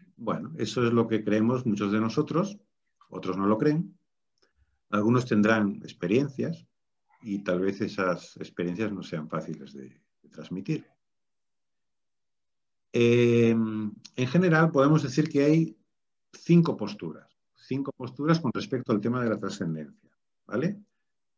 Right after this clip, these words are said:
Primera postura. La primera postura, digamos que niega totalmente la posibilidad de que haya ningún tipo de existencia posterior a la muerte del cuerpo físico,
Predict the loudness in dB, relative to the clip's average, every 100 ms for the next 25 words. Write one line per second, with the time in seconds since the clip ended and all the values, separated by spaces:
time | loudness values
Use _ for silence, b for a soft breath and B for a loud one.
0 | _ _ _ _ 2 4 4 0 -2 -8
1 | -8 -16 _ _ _ _ -14 -2 2 2
2 | 0 -2 0 4 4 2 -2 -14 _ _
3 | _ _ _ _ 2 4 2 4 6 6
4 | 6 4 2 2 4 6 4 4 2 2
5 | 0 -2 -2 0 2 2 0 -2 0 4
6 | 4 4 2 0 0 0 4 4 4 2
7 | 2 -4 -4 -4 -2 -4 -4 -4 0 2
8 | 4 2 0 -2 -4 -2 -2 -2 -10 -12
9 | -18 -20 _ -20